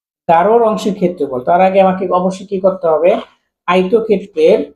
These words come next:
আয়তক্ষেত্রে কি করতে হবে? ক্ষেত্রফল নির্ণয় করতে হবে। দেখো, ক্ষেত্রফলে তাহলে আমরা ক্ষেত্রফল নির্ণয় করতে পারি। তাহলে কি দৈর্ঘ্য গুণ প্রস্থ, তাহলে এইট এবং সিক্স, তাহলে কত হয়? আয়তক্ষেত্রের ক্ষেত্রফল হচ্ছে আটচল্লিশ বর্গ মিটার।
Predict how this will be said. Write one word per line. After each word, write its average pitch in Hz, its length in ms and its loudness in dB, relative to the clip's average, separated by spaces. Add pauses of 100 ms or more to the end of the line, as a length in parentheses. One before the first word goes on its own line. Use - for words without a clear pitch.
(320)
আয়তক্ষেত্রে 196 560 0
কি 190 140 -12
করতে 196 280 -2
হবে? 220 200 0
ক্ষেত্রফল 180 520 0
নির্ণয় 151 300 -4
করতে 135 300 -14
হবে। 135 260 -10 (480)
দেখো, 202 300 2
ক্ষেত্রফলে 214 800 0 (520)
তাহলে 175 140 4
আমরা 185 320 2
ক্ষেত্রফল 208 460 0
নির্ণয় 165 320 0
করতে 160 280 -2
পারি। 160 520 0 (280)
তাহলে 156 180 -2
কি 180 280 0
দৈর্ঘ্য 165 460 2
গুণ 180 600 0
প্রস্থ, 214 340 0
তাহলে 165 580 -2 (400)
এইট 196 380 2 (100)
এবং 165 260 -2
সিক্স, - 340 -10
তাহলে 160 280 0
কত 175 180 0
হয়? 196 320 2 (300)
আয়তক্ষেত্রের 185 460 2
ক্ষেত্রফল 185 460 2
হচ্ছে 170 240 0 (120)
আটচল্লিশ 196 540 0
বর্গ 165 280 0
মিটার। 147 540 -4